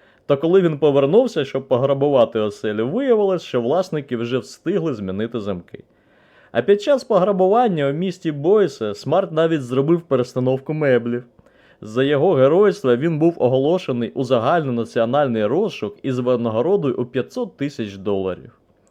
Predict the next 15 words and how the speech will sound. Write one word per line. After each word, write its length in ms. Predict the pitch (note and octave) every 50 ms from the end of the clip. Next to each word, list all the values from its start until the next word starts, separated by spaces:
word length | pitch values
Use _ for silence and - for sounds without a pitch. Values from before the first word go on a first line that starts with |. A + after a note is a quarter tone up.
| _ _ _ _ _ _ _ _ _ _ _ _ _ -
Деякий 500 | - G#2 C#3+ G3+ C4+ C#4+ A3+ - F#3 E3
час 340 | E3 - F#3+ A3+ B3 F#3+ -
тому 480 | - - D#3 D#3 F3 A3 B3+ A#3+ G3 -
інтернетом 720 | - C#3+ D#3 D#3 F#3 F3 F#3 A3 C#4+ C#4+ A#3 G3+ F3 D#3+
гуляла 420 | D#3+ E3 F3 G3 A#3+ A3+ F3+ E3 D#3+
історія 560 | D3 - - - G#3 A#3 A#3 G3+ E3 D3 C3+
про 200 | C#3 E3 F3 D3
грабіжника, 880 | C#3 D3 C#3 C3+ A#2+ C3+ G3 A#3 G3+ C#3+ C3 B2+ A#2 - - G#2+ - -
якого 440 | A#2 B2+ C#3 - B3 B3 G#3 F#3+ F3+
затримали 640 | D3+ D#3+ D#3+ D#3+ E3+ E3 A3 A3+ G3 F3+ D#3+ D3+ C#3+
при 180 | C#3 D#3 D3+
спробі 640 | - - - - E3+ D#3+ F#3 G#3+ G#3 G#3 A3 A3+ A3+
сісти 580 | - - - - C3+ C3+ D#3 D#3 - - G3+ G#3+
у 100 | A3+ A3+
таксі. 580 | A#3 C4+ C4 - - - F#4 G#4 G4 - -